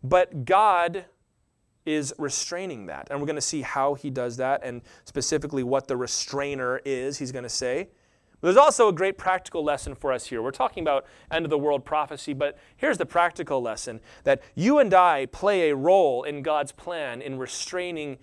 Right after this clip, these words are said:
evil. And regardless of how you understand the eschatology of this passage, there's gonna be some very important things that are true no matter what, and I think will be very edifying for us. So let's read these three verses, and we'll go through them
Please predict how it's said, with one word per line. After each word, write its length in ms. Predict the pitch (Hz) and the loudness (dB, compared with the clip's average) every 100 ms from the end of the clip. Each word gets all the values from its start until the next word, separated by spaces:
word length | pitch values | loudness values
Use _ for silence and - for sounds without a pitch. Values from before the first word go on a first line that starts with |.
| _ _ | _ _
evil. 480 | 160 160 113 67 - _ _ _ _ _ _ _ _ | -8 -6 -8 -12 -18 _ _ _ _ _ _ _ _
And 240 | 147 143 | -2 0
regardless 440 | 139 143 196 202 - | 0 6 6 6 -2
of 80 | |
how 160 | - 170 | 0 0
you 280 | 160 147 160 | 0 -4 -2
understand 600 | 151 147 139 160 147 135 | -4 -4 -6 -4 -4 -4
the 240 | 131 127 | -6 -4
eschatology 720 | 131 - - - 190 196 143 131 | -6 -6 -10 -2 0 0 -2 -4
of 80 | 120 | -6
this 140 | 120 | -8
passage, 500 | - 127 117 127 120 - - | -6 -6 -6 -10 -10 -18 -8
there's 180 | 143 143 | -6 -2
gonna 140 | 151 | -2
be 60 | 147 | -2
some 140 | 139 | -4
very 200 | 127 151 | -6 -6
important 420 | 139 - 190 180 131 | -6 -4 -4 -4 -6
things 320 | 143 135 123 | -6 -4 -4
that 180 | 123 123 | -4 -2
are 120 | 120 | -4
true 340 | - 139 127 - - | -2 -2 -2 -4 -8
no 120 | 131 | -4
matter 260 | 139 127 123 | -2 0 0
what, 300 | 120 123 92 | -2 -4 -4
and 100 | 117 | -12
I 60 | 113 | -12
think 160 | 120 | -12
will 80 | 113 | -8
be 80 | 113 | -8
very 240 | 110 104 | -6 -8
edifying 400 | 104 101 101 98 | -10 -10 -12 -16
for 220 | 95 - - | -16 -16 -14
us. 160 | - - | -16 -6
So 260 | - 165 - - - | 4 4 4 -14 6
let's 220 | 208 - | 6 6
read 240 | 202 233 | 0 2
these 180 | 185 165 | 0 -2
three 200 | - 180 | 0 0
verses, 580 | 156 160 151 190 180 - _ _ _ _ _ _ _ _ - | 4 4 4 -2 -4 -10 _ _ _ _ _ _ _ _ -4
and 60 | 135 | -2
we'll 80 | |
go 160 | 139 151 | 2 2
through 140 | 147 | 2
them 240 | 143 139 | -2 -4